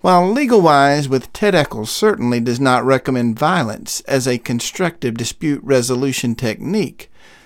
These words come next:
this does present an interesting legal question. What are the legal issues presented by these facts? Well, from a criminal perspective, a person can't be convicted of a crime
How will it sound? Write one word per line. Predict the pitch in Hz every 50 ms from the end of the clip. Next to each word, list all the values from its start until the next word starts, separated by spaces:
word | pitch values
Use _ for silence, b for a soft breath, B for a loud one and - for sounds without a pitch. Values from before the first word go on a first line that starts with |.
| b b -
this | - 160 - -
does | - 226 247 247 220
present | - - 143 123 131 135 135 151 -
an | - 151 151 - -
interesting | 190 214 220 220 - 131 - - - 139 151
legal | 151 127 117 113 117 156
question. | 160 - - 240 240 - - - - - - - - - - - - B B B B B B B B B B B
What | B 160 208 269 302 302
are | - - 196 208 208
the | 214
legal | 214 220 240 262 254 285 277
issues | 226 160 - - 147 131 123 120
presented | - - 143 123 135 143 139 131 120
by | 113 123 123 123
these | 123 147 160 156
facts? | - - 196 214 190 147 - - - - - - - - - - _ B B B B B B B B B B B
Well, | B 208 233 247 - 220
from | - 220 208 202
a | 190
criminal | 185 - - - 285 302 285 262 247 220
perspective, | 226 - 202 - - - - 165 135 - - 135 131 127
a | 156 160
person | - - - 247 254 226 - 233 220 208 208
can't | - - - - 254 - 254 240
be | 220 220
convicted | 214 - 208 180 165 180 190 185 - 156 139
of | 139 127
a | 135
crime | - - - - 226 185 139 123 120 120 123 151 160 -